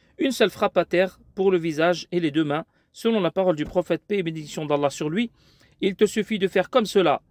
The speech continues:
Puis le prophète, paix et bénédiction d'Allah sur lui, frappa la terre de ses deux mains et souffla dessus. Puis il essuya son visage et ses deux mains avec. Et le tayammum est annulé par tout ce qui annule les ablutions et le grand lavage, car il prend leur place.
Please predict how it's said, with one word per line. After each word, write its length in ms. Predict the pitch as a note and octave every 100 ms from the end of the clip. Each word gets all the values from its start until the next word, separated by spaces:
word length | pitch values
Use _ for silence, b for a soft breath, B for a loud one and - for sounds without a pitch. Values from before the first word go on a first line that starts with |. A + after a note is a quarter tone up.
| b b b
Puis 160 | - A#3+
le 80 | F#3
prophète, 400 | - F#3+ G3 -
paix 120 | F#3+
et 60 | F3
bénédiction 420 | F3 D#3+ - D#3
d'Allah 240 | D3+ D3
sur 200 | C#3+ D#3
lui, 220 | D3+ E3+ - b b
frappa 380 | - G3+ - F3
la 100 | E3
terre 240 | F3+ E3
de 100 | D3
ses 180 | - D3
deux 120 | D#3
mains 240 | D#3 D3+ -
et 80 | -
souffla 320 | - F#3+ E3+
dessus. 400 | D3 C3+ - D#3+ b b b
Puis 240 | A#3+ C4+ -
il 140 | E3
essuya 320 | G#3 - F3+
son 180 | E3 E3
visage 480 | D3 D3+ D#3 D3+ D3+ -
et 80 |
ses 160 | C3+ C3+
deux 100 | C3
mains 160 | C3+ B2+
avec. 400 | A#2 A2+ _ _ _ _ _ _
Et 80 | F3
le 100 | F3
tayammum 380 | G3 A3+ A3+ B3
est 140 | F3+
annulé 420 | G#3+ G3 F#3+ A3+ B3 b b b
par 180 | - E3
tout 140 | - D#4
ce 140 | A#3+
qui 180 | - G3+
annule 220 | A3 A#3
les 180 | E3 D3+
ablutions 440 | F3+ F3+ - A3
et 40 | F3
le 80 |
grand 160 | C#3+ E3
lavage, 440 | E3 C#3 B2 A2 -
car 160 | A3
il 100 | F#3+
prend 160 | - F#3
leur 140 | D3
place. 420 | - B2+ - -